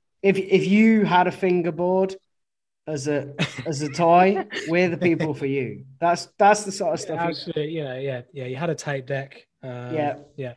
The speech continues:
Speaker 1: Um,
Speaker 2: What, what do you reckon, uh, now that's what I call music? I don't know what they're up to now, but we're, we're thinking around the twenties, the thirties.
Speaker 1: Yeah,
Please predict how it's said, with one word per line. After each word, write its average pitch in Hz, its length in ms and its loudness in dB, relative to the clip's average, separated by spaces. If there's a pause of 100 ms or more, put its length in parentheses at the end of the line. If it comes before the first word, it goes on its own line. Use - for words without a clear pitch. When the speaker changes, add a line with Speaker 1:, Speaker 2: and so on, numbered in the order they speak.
(520)
Speaker 1:
Um, 160 380 4
Speaker 2:
What, 180 220 -6
what 190 100 -4
do 214 60 -12
you 220 80 -6
reckon, 202 320 0
uh, 160 400 2
now 151 240 0
that's 156 200 0
what 151 120 0
I 147 40 0
call 143 220 -4
music? 139 420 -2
I 131 60 -8
don't 156 120 -4
know 170 100 -4
what 135 140 -6
they're 123 120 -6
up 143 140 -6
to 131 160 -10
now, 120 200 -10
but 127 300 -10
we're, 147 220 -6
we're 160 120 -4
thinking 160 220 -6
around 139 220 -2
the 131 100 -6
twenties, 139 460 -8
the 131 100 -16
thirties. 135 540 -12 (640)
Speaker 1:
Yeah, 151 380 2